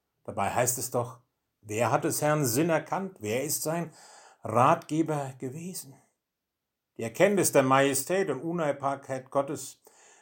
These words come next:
ist vielen Religionen bewusst. Manche fürchten sich vor ihren Göttern. Sie opfern ihnen, sie ergeben sich ihnen, weil sie sich auch der eigenen Unwürdigkeit bewusst sind. Manchmal ist das traurig,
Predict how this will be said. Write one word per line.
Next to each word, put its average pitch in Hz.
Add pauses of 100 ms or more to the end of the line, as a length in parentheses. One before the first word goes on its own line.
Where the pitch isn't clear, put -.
(120)
ist -
vielen 180
Religionen 113
bewusst. - (500)
Manche 107
fürchten -
sich 147
vor 143
ihren 131
Göttern. 147 (800)
Sie -
opfern 170
ihnen, 98
sie 113
ergeben 156
sich 139
ihnen, 156 (360)
weil 135
sie 120
sich 131
auch 135
der 151
eigenen 139
Unwürdigkeit 135
bewusst 104
sind. - (1900)
Manchmal 113
ist -
das -
traurig, 123